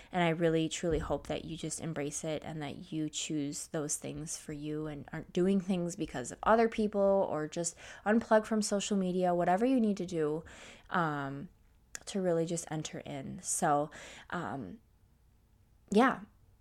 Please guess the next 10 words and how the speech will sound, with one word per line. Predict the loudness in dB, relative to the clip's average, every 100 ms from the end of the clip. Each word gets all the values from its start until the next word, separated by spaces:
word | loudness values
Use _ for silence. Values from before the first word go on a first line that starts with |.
| -20 -20 -20 _ 0
enter | 2 4 4
into | 4 6
the | 8
new | 8
year | 8 6 6
here | 4 2 0 -8 -16 -6
with | 2 4 4 -2 -20 -20 -20 -20 -20 -18
just | -2 0 2 0 -2 -8 -12 -20 -20 -20 -20 -20 -20 -20 -20 -20 -20 -20 -4
our | 2 4 4 4
arms | 4 4 4 2 0 -4 -6